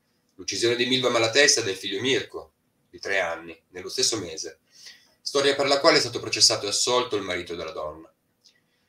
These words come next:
La Malatesta, spiega, spiega Pacciani, era l'amante di Vinci. E ancora.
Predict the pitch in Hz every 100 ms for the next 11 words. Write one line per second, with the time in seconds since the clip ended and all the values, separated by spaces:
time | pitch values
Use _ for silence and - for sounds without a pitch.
0 | _ 87 87 90 87 85 - 90 87 82
1 | - _ _ - - 82 - 95 - 87
2 | 85 85 85 87 90 92 123 107 - -
3 | - _ _ - 90 85 82 80 73 -